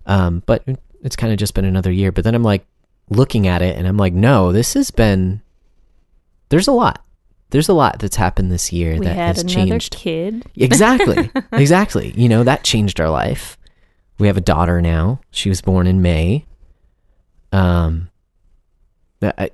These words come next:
Speaker 1: I think, again, maybe I'm a little biased because this has come up on me recently, but even just, like, looking at my life and thinking of going back to school,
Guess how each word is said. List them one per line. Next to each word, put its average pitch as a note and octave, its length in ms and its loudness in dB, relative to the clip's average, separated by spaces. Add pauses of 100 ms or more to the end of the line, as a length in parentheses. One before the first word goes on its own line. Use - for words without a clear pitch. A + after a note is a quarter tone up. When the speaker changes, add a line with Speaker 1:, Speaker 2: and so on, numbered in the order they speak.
Speaker 1:
I A2 100 2
think, G2+ 360 -2
again, A2 420 0
maybe G#2+ 260 2
I'm G2 120 2
a G2+ 80 2
little G2+ 180 2
biased F#2+ 600 0
because F#2+ 260 -2
this G2 140 -6
has G2 140 -6
come G2 200 -2
up F#2+ 220 -4
on F#2+ 140 0
me F#2 120 0
recently, F#2+ 460 -2
but G#2 300 -4 (100)
even A2+ 300 2
just, G#2 240 -2
like, G2 280 -4 (580)
looking G2+ 360 0
at - 80 -6
my G#2 220 0
life C2+ 420 -2
and F2+ 120 -4
thinking F2+ 340 -2
of F2 100 -4
going F2+ 260 0
back F2 200 -4
to - 100 -6
school, - 460 -4